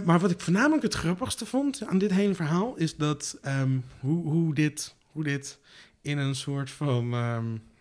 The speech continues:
eh, P R-kamertje moet gebeurd zijn. Dat ze zeiden van, "Oké, we willen een statement maken.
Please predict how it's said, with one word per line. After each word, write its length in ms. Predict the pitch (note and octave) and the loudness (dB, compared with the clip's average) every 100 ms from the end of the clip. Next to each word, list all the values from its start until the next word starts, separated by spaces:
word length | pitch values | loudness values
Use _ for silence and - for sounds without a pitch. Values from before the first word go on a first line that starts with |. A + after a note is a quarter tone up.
| - - | -20 -10
eh, 180 | C3 A#2+ A2+ | -6 -6 -2
P 40 | C#3 C#3+ D3+ E3+ | -2 0 -2 0
R-kamertje 580 | F3 E3 D#3 - C#3+ | 0 0 0 -2 -4
moet 200 | C3+ C3+ | -2 -4
gebeurd 280 | C3 B2 D3+ | -4 -2 -2
zijn. 220 | E3+ F#3+ | -2 -4
Dat 120 | D#3 C3+ | -4 -6
ze 100 | B2+ | -4
zeiden 240 | C3 A#2+ | -4 -4
van, 140 | B2+ C3 | -8 -8
"Oké, 120 | A#2 | -8
we 60 | |
willen 160 | G#2+ C#3+ | -2 -2
een 80 | C3+ | 0
statement 360 | D#3+ D#3 D3+ | 2 2 0
maken. 400 | D3 D3+ D#3+ F#3 | -4 -4 -4 -8